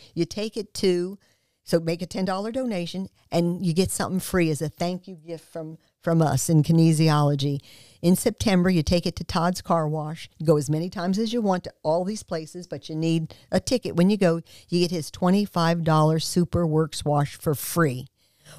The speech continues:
Or September, if you don't like washing your car, take it to Duty Sin, and you'll get a free hamburger, cheeseburger of your choice. Take it to Roly Poly, um, or take it to Rev Coffee. In, uh, October,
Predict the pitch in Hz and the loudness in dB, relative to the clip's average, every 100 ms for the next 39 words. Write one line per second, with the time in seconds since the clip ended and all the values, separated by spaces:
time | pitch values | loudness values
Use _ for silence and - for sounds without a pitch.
0 | - 170 175 190 240 - 220 214 165 165 | -8 0 2 2 0 0 -2 -2 -2 -2
1 | 185 190 190 180 190 214 220 226 175 165 | -2 -2 -4 -6 -6 -8 -8 -2 0 0
2 | 175 - _ - 180 180 170 - 170 180 | -2 -10 _ -2 0 0 -4 -4 0 0
3 | 202 202 180 165 185 - - 165 160 151 | 0 -2 -2 -2 -4 -10 -2 2 2 0
4 | 131 - 175 175 175 170 170 170 175 - | -2 -2 0 2 2 2 0 -2 -6 -2
5 | 170 147 156 143 156 143 160 - 170 135 | 0 2 0 0 0 2 0 0 -4 -4
6 | 127 - - _ _ _ _ _ _ 185 | -8 -10 -12 _ _ _ _ _ _ 0
7 | 190 208 - 175 175 185 180 185 196 190 | 0 -2 -4 -4 0 0 -2 -2 2 4
8 | 196 220 - 151 160 - - 165 202 202 | 4 -2 -2 0 0 -4 -6 0 2 2
9 | 190 180 165 160 185 190 - 180 185 - | 2 2 4 2 0 0 -4 -4 -4 -4
10 | 233 262 - _ _ _ _ _ - 185 | -4 -4 -10 _ _ _ _ _ 2 4
11 | 185 180 - 160 160 180 175 - 196 202 | 4 0 -2 -2 0 -2 -2 2 4 6
12 | 247 | 2